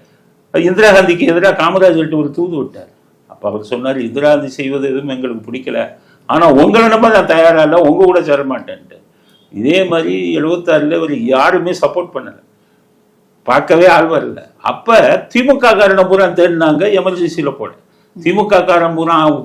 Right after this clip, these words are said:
துண்டை காணோம், துணியை காணோம்னு ஓடி எங்கடா ஓடலான்னு பார்த்தான். இந்த குற்றவாளிகள் பூரா என்ன பண்ணுவாங்க தெரியுமா? போலீஸ் தேடுதுன்னா மொட்டை அடிச்சிருவான், மீசை எடுத்துருவான். போலீஸ் பிடிக்க வந்தாலும் அடையாளம் தெரியாது. அது மாதிரி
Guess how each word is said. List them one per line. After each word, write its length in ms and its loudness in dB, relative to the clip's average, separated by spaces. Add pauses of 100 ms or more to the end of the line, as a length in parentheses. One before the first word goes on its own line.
(120)
துண்டை 320 0
காணோம், 340 -2
துணியை 260 -4
காணோம்னு 420 -6
ஓடி 480 -6 (200)
எங்கடா 460 2
ஓடலான்னு 520 4
பார்த்தான். 400 -4 (280)
இந்த 200 -16
குற்றவாளிகள் 540 4
பூரா 200 -2
என்ன 160 0
பண்ணுவாங்க 440 -8
தெரியுமா? 600 -16
போலீஸ் 380 -4
தேடுதுன்னா 580 -8
மொட்டை 260 -6
அடிச்சிருவான், 440 -14 (520)
மீசை 320 -2
எடுத்துருவான். 480 -12 (400)
போலீஸ் 300 2
பிடிக்க 220 -4
வந்தாலும் 320 2
அடையாளம் 360 2
தெரியாது. 340 -14 (320)
அது 220 0
மாதிரி 220 4